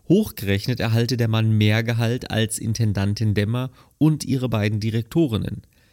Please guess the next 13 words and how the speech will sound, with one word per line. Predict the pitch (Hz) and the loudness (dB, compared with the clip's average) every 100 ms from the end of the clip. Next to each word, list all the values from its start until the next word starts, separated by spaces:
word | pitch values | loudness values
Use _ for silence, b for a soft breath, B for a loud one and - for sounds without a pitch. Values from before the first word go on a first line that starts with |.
| b b | b b
Das | 113 101 | 0 2
sei | 107 | 0
eine | 98 107 | 0 0
Schlechterstellung | 104 - 165 170 - 98 104 107 101 | -2 -4 -4 -4 -4 -2 0 0 0
der | 98 | -2
Frauen | - 95 104 123 | -4 -4 -4 -4
an | 127 | -4
der | 131 113 | -2 -2
Senderspitze. | 131 127 98 - 101 - - - - b b b b b b - | 0 0 -2 -2 -8 -6 -10 -10 -14 b b b b b b -2
Zudem | - 110 120 147 | 2 4 2 0
verstoße | - 107 - 113 117 123 | 0 -2 0 -2 -2 -2
der | 107 98 | -2 -4
Teilzeitschummel | 123 127 160 165 113 101 - - 117 131 147 | -4 -2 -2 -2 -2 -2 -4 -6 -4 -4 -6